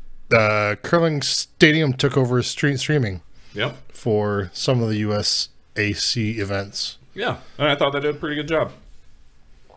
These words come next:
Speaker 2: I think they, they walked before they ran. There were definitely some growing pains, but
Speaker 1: For
Speaker 2: overall, I
Speaker 1: sure.
Speaker 2: thought it was
Speaker 1: Yeah.
Speaker 2: a pretty good product.
Speaker 1: Yeah, it worked on streaming ev-, every sheet.
Speaker 2: Mm-hmm.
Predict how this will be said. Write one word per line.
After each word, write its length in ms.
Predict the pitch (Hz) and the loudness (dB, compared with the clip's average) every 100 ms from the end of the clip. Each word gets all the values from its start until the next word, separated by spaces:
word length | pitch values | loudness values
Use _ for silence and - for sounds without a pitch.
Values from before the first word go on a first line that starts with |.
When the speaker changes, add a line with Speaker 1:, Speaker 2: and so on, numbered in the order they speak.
| - | -18
Speaker 2:
I 60 | |
think 260 | 98 - 104 | -10 -8 -2
they, 380 | 107 104 101 98 - - - - - | 0 2 0 -4 -14 -20 -20 -18 -6
they 80 | 120 | -2
walked 320 | 104 120 127 | 0 0 -2
before 320 | 123 110 123 | -4 0 0
they 160 | 117 107 | 2 0
ran. 340 | 98 120 202 - - - | -2 -4 -6 -12 -16 -8
There 100 | 104 | -4
were 80 | |
definitely 360 | 98 104 113 107 | -2 -2 -2 -6
some 180 | - 101 | -8 -6
growing 320 | 101 107 117 | -6 -6 -4
pains, 360 | 123 120 190 - | -4 -4 -6 -6
but 300 | 92 85 - - - - - - | -6 -6 -8 -20 -20 -20 -20 -20
Speaker 1:
For 180 | - 117 | -8 0
Speaker 2:
overall, 200 | 120 123 | 4 4
I 20 | 127 | 4
Speaker 1:
sure. 140 | 151 | 2
Speaker 2:
thought 140 | 143 | 0
it 40 | 131 | 2
was 80 | 135 | 0
Speaker 1:
Yeah. 60 | |
Speaker 2:
a 20 | 147 | 0
pretty 220 | 143 123 | -2 -4
good 120 | 123 | -2
product. 440 | 107 123 78 - - - - - - - - - - - - - - - - - - | 0 0 -2 -6 -18 -20 -20 -20 -20 -20 -20 -20 -20 -20 -20 -20 -20 -20 -20 -20 0
Speaker 1:
Yeah, 180 | 135 135 | 4 4
it 60 | 107 | 4
worked 240 | 131 131 | 0 2
on 240 | 135 131 123 | 2 2 0
streaming 720 | - - 135 135 131 127 123 - | -2 2 4 4 4 4 2 0
ev-, 160 | 139 135 - | 0 -2 0
every 260 | 123 127 113 | 2 2 0
sheet. 380 | - 151 - - - - - - - - - - - - - 107 | 0 -2 -4 -14 -16 -18 -18 -20 -20 -20 -20 -20 -20 -20 -16 -6
Speaker 2:
Mm-hmm. 680 | 117 208 - - - 98 | -4 -4 -8 -8 -6 -6